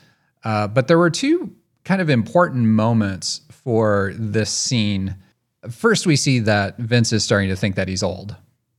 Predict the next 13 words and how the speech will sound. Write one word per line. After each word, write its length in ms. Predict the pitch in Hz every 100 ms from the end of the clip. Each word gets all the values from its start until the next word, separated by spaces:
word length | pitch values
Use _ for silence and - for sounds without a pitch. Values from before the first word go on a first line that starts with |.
| -
Alfred 360 | 101 92 113
is 120 | 92 95
zero, 540 | 113 147 143 135 131
Vince 320 | 101 107 95 -
is 140 | -
thirty. 580 | - 127 127 123 117 113
They 300 | 113 - 98
talk 240 | 117 101
about 420 | 104 98 98 92 95
when 200 | 101 98
they 120 | 98
were 140 | 113 113
kids 640 | - 120 117 113 110